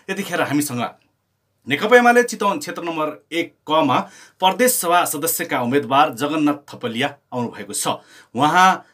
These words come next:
नेकपा एमालेका केन्द्रीय सदस्य साथै जिल्लाका पार्टी अध्यक्ष, जो पूर्व पार्टी अध्यक्ष पनि हुनुहुन्छ, उहाँलाई आजको सामुदायिक बहसमा हामी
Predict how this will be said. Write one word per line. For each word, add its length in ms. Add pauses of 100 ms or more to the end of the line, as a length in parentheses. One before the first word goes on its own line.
(100)
नेकपा 280
एमालेका 420
केन्द्रीय 400
सदस्य 480
साथै 440 (300)
जिल्लाका 460
पार्टी 400
अध्यक्ष, 400
जो 360
पूर्व 300
पार्टी 240
अध्यक्ष 280
पनि 160
हुनुहुन्छ, 280 (520)
उहाँलाई 440
आजको 340
सामुदायिक 460
बहसमा 360
हामी 340